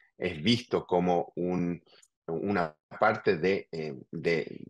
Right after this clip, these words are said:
de esta campaña, ¿cierto?, que va a moderar un poco, eh, las tendencias más, eh, progresistas que tiene, eh, Kamala Harris.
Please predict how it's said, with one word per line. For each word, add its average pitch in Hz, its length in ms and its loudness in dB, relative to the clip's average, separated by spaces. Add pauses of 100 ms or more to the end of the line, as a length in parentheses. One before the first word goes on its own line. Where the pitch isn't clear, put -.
de 80 180 -4
esta 87 200 -2
campaña, 87 480 0
¿cierto?, 92 340 -2
que 92 100 0
va 90 100 6
a 92 40 6
moderar 87 540 2 (400)
un 90 240 -6
poco, 92 320 -2 (480)
eh, 78 200 -8
las 78 200 -8
tendencias 85 640 0 (320)
más, 98 400 0
eh, 85 180 -2
progresistas 87 720 -4
que 82 100 -6
tiene, 80 460 -2
eh, 71 220 -6
Kamala 73 340 -2
Harris. - 480 -10